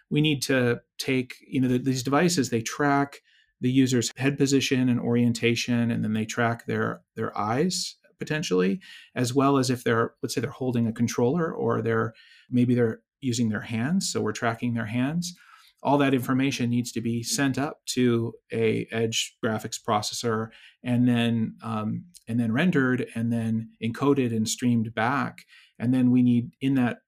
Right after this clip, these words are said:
low latency, uh, circle, when it gets back to the headset, we need to adjust for any changes that the body or the eyes or the controller hands have made in that round trip. And so w-, we do some things around prediction technologies to account for and make the latency seem,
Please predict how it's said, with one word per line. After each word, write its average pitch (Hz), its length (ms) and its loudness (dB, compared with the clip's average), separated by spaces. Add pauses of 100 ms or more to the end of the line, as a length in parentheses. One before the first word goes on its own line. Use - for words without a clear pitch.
low 131 220 0
latency, 120 720 -2 (100)
uh, 110 200 -8
circle, 110 580 -2 (180)
when 117 140 -2
it - 140 -8
gets 120 160 -6
back 147 360 -2
to 131 80 -6
the 113 100 -6
headset, 123 640 -2
we 117 120 0
need 117 100 2
to 107 60 0
adjust 127 440 -2
for 107 200 -4
any 170 240 2
changes 147 420 -2
that 110 140 -2
the 110 80 -4
body 123 360 2
or 120 60 4
the 104 100 0
eyes 123 440 0
or - 20 0
the 107 80 -6
controller 127 520 0
hands 135 400 2
have 120 140 2
made 143 460 4 (320)
in 127 200 2
that 120 220 2
round 123 320 2
trip. 107 360 -2 (540)
And 123 240 4
so 123 500 2
w-, 120 220 -6
we 135 100 2
do 131 140 4
some 120 180 0
things 117 260 0
around 110 520 0
prediction 131 400 0
technologies 110 800 -4
to - 220 -4
account 131 500 -2
for - 240 -12
and 117 140 0
make 117 180 -2
the 120 160 -4
latency 117 420 -2
seem, 113 360 -4